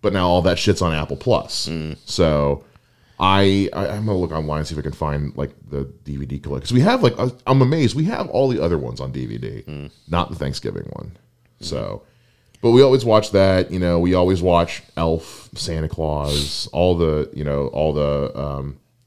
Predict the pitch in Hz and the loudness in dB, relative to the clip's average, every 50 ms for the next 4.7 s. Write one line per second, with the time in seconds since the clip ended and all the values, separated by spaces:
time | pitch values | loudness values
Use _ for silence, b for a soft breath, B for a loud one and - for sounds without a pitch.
0 | b b b b b b b _ _ _ _ _ _ _ _ - - - - - | b b b b b b b _ _ _ _ _ _ _ _ -20 -18 -16 -16 -18
1 | - - - - 69 82 78 80 78 78 85 82 - - - 90 85 85 82 80 | -18 -16 -10 -8 -8 -6 -4 -4 -4 -2 -2 -4 -2 -2 -2 0 2 2 2 2
2 | 78 - 80 76 76 76 80 80 73 71 76 73 - 76 71 71 71 69 67 - | 0 0 -2 -2 0 2 2 2 2 2 0 0 -2 -4 -4 -4 -4 -4 -4 -2
3 | 78 73 73 73 73 - - 80 73 69 69 69 69 65 73 73 69 - 71 67 | -2 0 -2 -2 -4 -6 -4 -4 -2 -2 -2 -2 -4 -6 -6 -8 -8 -8 -8 -8
4 | 67 67 - - 71 69 73 71 67 - - 73 67 60 | -8 -8 -8 -10 -10 -8 -8 -10 -10 -10 -10 -10 -8 -8